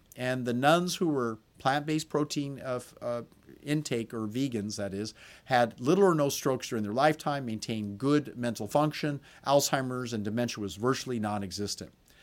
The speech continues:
And I know there's some conversation of these kind of weird kind of algamoid type proteins, um, and this they think is the cause of Alzheimer's. But the reality is, uh, the nuns who were on an animal-based diet had a high incidence of dementia,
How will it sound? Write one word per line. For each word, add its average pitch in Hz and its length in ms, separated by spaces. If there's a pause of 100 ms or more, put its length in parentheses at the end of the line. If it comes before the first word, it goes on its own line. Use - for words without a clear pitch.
(180)
And 143 100
I 160 60
know 220 220
there's 202 200
some 180 140
conversation 127 920
of 120 180
these - 580 (300)
kind 120 160
of 110 120
weird 120 280
kind 120 220
of 117 180
algamoid 113 680
type 113 360
proteins, 104 800 (480)
um, 101 420 (320)
and 127 340 (240)
this 117 640
they 135 180
think 131 280
is 123 120
the 127 80
cause 120 320
of 120 80
Alzheimer's. 113 640
But 113 160
the 131 80
reality 156 400
is, 123 160 (520)
uh, 123 160
the 123 120
nuns 175 400
who 170 80
were 143 80
on 131 200
an 127 160
animal-based 156 720
diet 101 320
had 117 220
a 104 40
high 135 200
incidence 117 500
of 95 80
dementia, 127 480